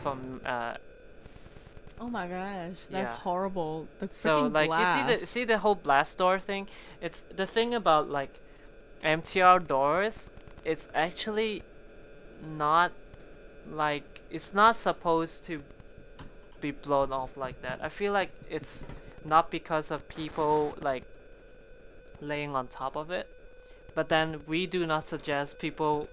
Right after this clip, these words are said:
Speaker 1: like, I would say I wouldn't suggest
Speaker 2: Yeah.
Speaker 1: people to lay on top of it
Speaker 2: I think
Speaker 1: 'cause it
Speaker 2: after
Speaker 1: opens.
Speaker 2: after,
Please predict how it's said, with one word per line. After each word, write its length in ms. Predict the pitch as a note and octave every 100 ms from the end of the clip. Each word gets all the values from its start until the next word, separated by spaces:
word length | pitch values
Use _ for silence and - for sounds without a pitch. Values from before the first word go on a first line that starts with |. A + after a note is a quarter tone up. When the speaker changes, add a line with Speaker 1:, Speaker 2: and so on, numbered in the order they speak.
| - -
Speaker 1:
like, 140 | D3+ C#3+
I 200 | D#3+ F#3+
would 180 | F3
say 320 | - E3 D3 C#3+
I 120 | D3
wouldn't 320 | E3 E3 D3
suggest 380 | D#3 D3 D3 D#3+
Speaker 2:
Yeah. 60 |
Speaker 1:
people 280 | E3+ D3+ D#3
to 160 | D#3 D#3
lay 200 | C#3 C#3
on 140 | C#3
top 220 | - C#3+ D3
of 160 | -
it 100 | D3+
Speaker 2:
I 60 | G#3
think 120 | G#3+
Speaker 1:
'cause 60 | G#3
it 40 |
Speaker 2:
after 140 | G3+ E3
Speaker 1:
opens. 680 | D#3+ - E3 D#3+ F3 - -
Speaker 2:
after, 320 | G3+ G#3 A#3+